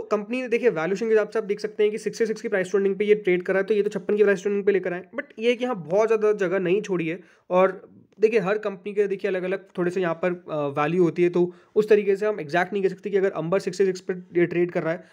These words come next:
तो ये भी सिक्सटी सिक्स पे ट्रेड करे। हो सकता है कि देखिए छप्पन इसके लिए सही हो, फिफ्टी सिक्स का प्राइस टू अर्निंग ही सही हो, तो उस हिसाब से आपको देखना रहता है। But हाँ, जैसा मैंने कहा कि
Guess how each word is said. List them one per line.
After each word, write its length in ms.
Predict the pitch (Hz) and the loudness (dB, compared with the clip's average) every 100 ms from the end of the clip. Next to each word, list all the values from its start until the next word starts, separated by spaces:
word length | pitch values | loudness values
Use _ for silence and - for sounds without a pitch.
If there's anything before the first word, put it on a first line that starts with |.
| - | -6
तो 60 | 208 | 2
ये 80 | 208 | 2
भी 80 | |
सिक्सटी 260 | 214 220 220 | 2 0 0
सिक्स 140 | 202 | -2
पे 120 | - 214 | 2 2
ट्रेड 240 | 170 156 | 2 -4
करे। 180 | 139 135 | -6 -6
हो 140 | 151 | -4
सकता 180 | 175 185 | -2 -2
है 60 | 185 | 0
कि 100 | 185 | 0
देखिए 180 | 180 | 2
छप्पन 380 | 214 185 - 202 | 2 0 0 0
इसके 220 | 196 - | 0 -2
लिए 100 | 196 | -4
सही 200 | 202 175 | -2 -4
हो, 80 | 135 - _ | -4 -8 _
फिफ्टी 180 | 190 175 | -4 0
सिक्स 140 | 202 - | -2 0
का 80 | |
प्राइस 180 | 202 185 | -2 -2
टू 60 | 190 | -4
अर्निंग 140 | 190 | -8
ही 40 | 208 | -6
सही 180 | 175 | -8
हो, 140 | 143 131 - - - | -8 -14 -20 -20 -14
तो 80 | - | 0
उस 160 | 262 | 0
हिसाब 220 | 269 226 208 | 2 -2 -2
से 100 | 220 | -6
आपको 160 | 202 | -6
देखना 200 | 170 160 | -6 -6
रहता 180 | 156 170 | -6 -4
है। 60 | 226 | -4
But 140 | 233 | -4
हाँ, 200 | 180 - | -4 -4
जैसा 120 | 170 214 | -2 0
मैंने 180 | 208 | 0
कहा 180 | 175 180 - _ _ | -2 -8 -14 _ _
कि 120 | 254 | -12